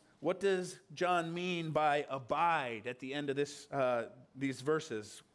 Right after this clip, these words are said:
Uh, so what not to love, how abiding works, but before we get to those things, we need to figure out what world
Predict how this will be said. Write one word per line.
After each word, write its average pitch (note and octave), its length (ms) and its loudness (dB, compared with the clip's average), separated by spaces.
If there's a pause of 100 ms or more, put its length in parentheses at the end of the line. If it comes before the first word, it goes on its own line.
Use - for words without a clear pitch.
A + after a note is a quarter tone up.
(140)
Uh, A#2+ 280 -2 (580)
so D#3 160 0
what G#3 240 0
not A#3 220 0
to A3+ 80 -2
love, F3 540 4 (960)
how G3+ 280 0
abiding E3+ 680 0
works, D3 680 -2 (160)
but C#3 180 0
before E3+ 300 2
we F#3+ 80 2
get F3+ 180 -2
to F3 80 -2
those D#3+ 240 0
things, A#2 500 -4
we C#3+ 80 0
need C#3+ 160 0
to C3+ 80 -4
figure E3+ 400 0
out C3+ 380 2 (280)
what B2+ 480 -2
world C3 640 -2